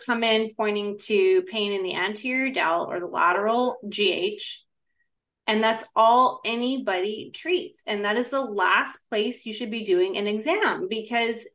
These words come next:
it's never the G H joint. It's coming from the neck. It's coming from the thoracic scapulo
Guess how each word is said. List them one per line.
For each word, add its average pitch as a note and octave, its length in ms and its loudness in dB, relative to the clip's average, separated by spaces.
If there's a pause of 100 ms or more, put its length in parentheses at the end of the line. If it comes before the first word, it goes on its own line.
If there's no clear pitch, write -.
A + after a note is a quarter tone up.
(240)
it's C4 360 -2
never B3+ 880 2
the C#4+ 120 0
G D#4+ 360 0
H - 160 -8
joint. F#3 320 -2
It's G#3 140 -6
coming A#3+ 420 -2
from B3+ 360 0
the D4+ 100 -2
neck. G3 340 2
It's G#3 160 -10
coming G3+ 420 -4
from F#3+ 420 0
the F3 80 -10
thoracic F#3+ 800 0 (380)
scapulo G3+ 1120 4